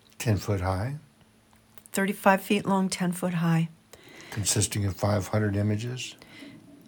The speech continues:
Speaker 2: We've been making these images, where today was day, I believe it's, um, I can't remember, nine hundred and fifty-eight is today.
Speaker 1: You've been making those images?
Speaker 2: Yes, I've been making them on a daily basis.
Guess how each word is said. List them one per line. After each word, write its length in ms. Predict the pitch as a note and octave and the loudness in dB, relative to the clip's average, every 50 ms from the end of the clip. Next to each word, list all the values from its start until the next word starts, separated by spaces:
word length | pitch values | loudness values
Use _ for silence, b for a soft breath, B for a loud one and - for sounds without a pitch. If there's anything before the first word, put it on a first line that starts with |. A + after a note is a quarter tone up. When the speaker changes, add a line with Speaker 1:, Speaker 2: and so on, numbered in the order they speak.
| - - - - | -20 -18 -8 0
Speaker 2:
We've 360 | F#3+ G3 G3 F#3+ G3 G3 - - | 2 4 4 4 4 2 2 4
been 180 | F3+ F3+ E3+ | 6 8 8
making 280 | E3 F3+ A3 A3 A3+ F3 | 8 8 6 6 4 6
these 200 | E3 E3 D#3+ - | 6 6 6 6
images, 580 | E3+ E3 E3 E3+ E3+ - G3 A3+ C#4+ D4 - - | 6 6 6 4 4 2 2 4 4 4 2 2
where 140 | G3+ F#3 | 0 0
today 340 | F3 F3+ - - F#3 G3 G3 | -2 -2 -2 -2 0 0 0
was 360 | F#3+ F#3 F3+ F3 F3 - - | 0 0 2 2 2 0 0
day, 420 | - - F#3+ F#3 F3+ F3 F3+ F3 F3 | 0 2 4 6 6 6 6 6 4
I 80 | E3+ | 4
believe 320 | E3+ E3+ F3+ G3 G#3 F#3+ F#3 | 2 0 0 -2 -2 -2 -2
it's, 260 | E3+ F3+ - - - | -4 -4 -6 -6 -4
um, 360 | F#3 F3 E3+ E3+ E3+ E3 F3 - - | -2 -2 0 0 -2 -2 -4 -8 -14
I 20 | |
can't 220 | - - - - - | -10 -8 -6 -4 0
remember, 340 | E3+ E3+ E3 E3+ D#3 D#3+ D#3 B B B B B B B | 2 2 4 4 2 2 -2 B B B B B B B
nine 240 | - F3 E3+ F3 F3 | 0 2 4 4 4
hundred 280 | F3 F3 E3+ E3+ E3+ E3+ | 4 4 4 4 6 6
and 140 | E3 D#3+ D#3+ | 4 4 4
fifty-eight 1080 | - F3 F3 - - E3+ E3 D#3 D#3+ D#3 D3 D3+ D3+ - - - G3+ - - - - - _ _ | 0 -4 -4 -2 0 2 4 4 4 4 2 0 -2 2 4 4 4 4 2 -4 -12 -16 _ _
is 160 | - D#3+ D#3+ - | -6 -6 -4 -4
today. 380 | - F3 D#3+ E3 D3+ D#3+ G3 - - - | -2 0 2 2 2 2 0 -4 -8 -2
Speaker 1:
You've 240 | - C3 E3 F#3+ D3+ | 4 4 6 6 6
been 160 | A#2 G#2 G2 | 6 4 4
making 300 | G2 F#2 E2+ - F#2+ F#2 | 2 -2 -4 -4 -6 -6
those 180 | F#2+ F#2+ F2+ F2 | -6 -6 -8 -10
images? 200 | F2+ F2+ - D3 - - - | -10 -10 -12 -14 -16 -10 -2
Speaker 2:
Yes, 340 | F#3 F3+ - - - - - | 0 0 0 0 0 -2 -2
I've 140 | D#3+ D#3+ | -2 0
been 100 | - E3+ | 2 4
making 300 | E3+ E3 E3 E3 - F3 | 4 4 4 2 0 0
them 120 | F3+ F3+ F3 | 2 2 2
on 120 | E3+ E3+ | 4 4
a 60 | D#3 | 4
daily 340 | D#3 D#3 D#3+ D#3 E3 G3 A#3+ | 4 6 6 6 6 4 4
basis. 800 | B3 G#3+ F3 E3 F3+ F3 - - C4+ D4+ D#4 - - - - - | 4 6 6 6 4 4 2 2 2 2 2 2 0 -2 -4 -6